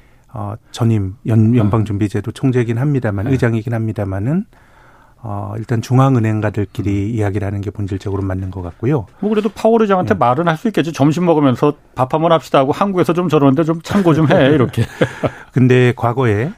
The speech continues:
Speaker 2: 예.
Speaker 1: 물론 이제 통화 수합이라고 하는 게 결정적인 외환시장 안정의
Speaker 2: 예.
Speaker 1: 이벤트인 건 맞습니다.
Speaker 2: 네.
Speaker 1: 왜냐하면 돈을 찍어낼 수 있는 중앙은행이 우리에게
Speaker 2: 물론이죠.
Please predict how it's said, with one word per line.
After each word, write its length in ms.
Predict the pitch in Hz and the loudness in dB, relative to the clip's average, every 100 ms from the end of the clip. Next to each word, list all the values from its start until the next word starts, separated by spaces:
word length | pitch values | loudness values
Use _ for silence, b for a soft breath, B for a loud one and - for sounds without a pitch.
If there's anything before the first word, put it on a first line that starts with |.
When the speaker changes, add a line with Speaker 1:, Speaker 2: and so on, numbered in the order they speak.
| - | -4
Speaker 2:
예. 40 | - | 0
Speaker 1:
물론 200 | 147 143 | 2 2
이제 120 | 123 | 0
통화 280 | - 165 160 | 0 2 2
수합이라고 560 | 151 143 135 127 113 | 2 2 2 0 -2
하는 240 | 110 104 104 | -2 -2 -6
게 140 | 117 - | -8 -4
결정적인 680 | 107 107 147 135 127 131 117 | -4 0 2 4 4 4 4
외환시장 580 | 107 117 110 - 110 | 4 4 0 -2 -2
안정의 760 | 92 101 104 104 92 98 95 87 107 | 0 -2 -2 -2 -4 -4 -6 -6 -4
Speaker 2:
예. 260 | 90 76 | -4 -2
Speaker 1:
이벤트인 520 | 127 123 131 127 120 120 | 0 2 0 0 -4 -2
건 120 | 135 | -6
맞습니다. 580 | 107 - 104 90 - - | -8 -10 -12 -14 -14 -8
Speaker 2:
네. 400 | 98 87 80 110 | -4 -4 -4 -4
Speaker 1:
왜냐하면 340 | 131 131 131 123 | -2 0 -2 -2
돈을 300 | 139 143 131 | 0 0 0
찍어낼 380 | 139 135 127 113 | -2 -2 -2 -4
수 140 | 123 | -4
있는 180 | 117 110 | -4 -4
중앙은행이 600 | 110 110 104 101 104 101 | -4 -4 -4 -4 -6 -6
우리에게 220 | 95 117 | 0 0
Speaker 2:
물론이죠. 320 | 107 87 80 | 0 -2 -6